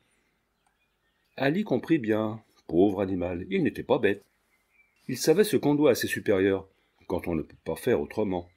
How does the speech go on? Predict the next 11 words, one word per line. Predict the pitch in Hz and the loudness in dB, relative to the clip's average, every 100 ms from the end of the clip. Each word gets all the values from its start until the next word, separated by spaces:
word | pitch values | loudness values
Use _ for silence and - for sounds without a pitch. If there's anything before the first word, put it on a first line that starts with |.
| _ - | _ -12
c'est-à-dire | - 139 143 147 151 | -8 0 0 2 4
le | 113 | 4
respect, | 147 - - 92 87 87 | 4 0 -4 -2 -2 -4
la | 85 | -4
discipline, | 87 104 139 - 104 107 107 82 | -6 -6 -8 -6 -4 -2 -2 -4
l'obéissance, | 87 117 165 - 120 127 - _ _ - | 0 0 0 -2 -4 -4 -10 _ _ -4
le | 92 | -4
dévouement | 90 113 131 131 110 113 | 0 -2 0 0 0 0
et | |
le | 120 | 2
reste. | 113 107 - | 2 0 -4